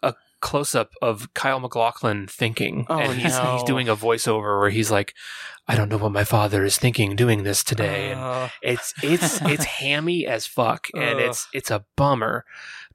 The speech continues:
Speaker 1: But there's, there's some things to really enjoy about that movie. Again,
Speaker 2: Okay.
Speaker 1: good costuming.
Speaker 2: Mm-hmm.
Speaker 1: It's campy as shit. If you can get past that,
Speaker 2: Yeah.
Speaker 1: I, I think it's worth a watch, in my opinion. Um, I think the director's cut is really hard to find, though.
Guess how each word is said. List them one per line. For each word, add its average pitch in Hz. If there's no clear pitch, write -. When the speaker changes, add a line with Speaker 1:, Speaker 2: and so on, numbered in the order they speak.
Speaker 1:
But 143
there's, 190
there's 208
some 160
things 139
to 117
really 113
enjoy 107
about 113
that 120
movie. 117
Again, 127
Speaker 2:
Okay. -
Speaker 1:
good -
costuming. 120
Speaker 2:
Mm-hmm. 139
Speaker 1:
It's -
campy 131
as 135
shit. 120
If 117
you 139
can 151
get 143
past 135
that, 139
Speaker 2:
Yeah. 139
Speaker 1:
I, 139
I 135
think 185
it's -
worth 117
a 117
watch, 110
in 113
my 104
opinion. -
Um, 95
I 127
think 151
the 170
director's 127
cut 120
is 107
really 107
hard 104
to 117
find, -
though. -